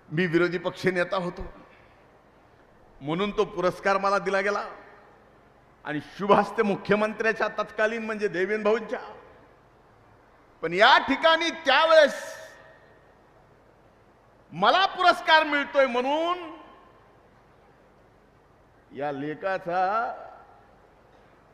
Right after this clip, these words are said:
तो पुरस्कार सोहळा बघायला माझ्यासोबत आदरणीय तटकरे साहेब होते. नातं कसं जपावं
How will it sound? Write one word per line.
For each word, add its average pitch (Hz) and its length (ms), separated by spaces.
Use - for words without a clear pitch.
तो 196 120
पुरस्कार 170 600
सोहळा 151 380
बघायला 143 460
माझ्यासोबत 139 760
आदरणीय 131 420
तटकरे 127 480
साहेब 127 240
होते. 104 260
नातं 240 360
कसं 320 360
जपावं 330 480